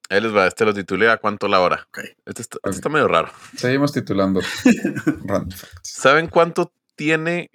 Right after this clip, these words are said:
Speaker 1: que trabajar un mexicano promedio para pagar la cuenta de internet?
Speaker 3: No, no, no
Speaker 2: A
Speaker 3: sé.
Speaker 2: ver,
Speaker 3: No
Speaker 2: a
Speaker 3: sé,
Speaker 2: ver.
Speaker 3: ni quiero adivinar porque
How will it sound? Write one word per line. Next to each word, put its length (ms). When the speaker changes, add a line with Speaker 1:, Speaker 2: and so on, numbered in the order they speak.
Speaker 1:
que 120
trabajar 520
un 100
mexicano 460
promedio 400
para 220
pagar 300
la 100
cuenta 320
de 60
internet? 440
Speaker 3:
No, 440
no, 300
no 200
Speaker 2:
A 180
Speaker 3:
sé. 60
Speaker 2:
ver, 120
Speaker 3:
No 100
Speaker 2:
a 40
Speaker 3:
sé, 140
Speaker 2:
ver. 100
Speaker 3:
ni 120
quiero 160
adivinar 680
porque 1040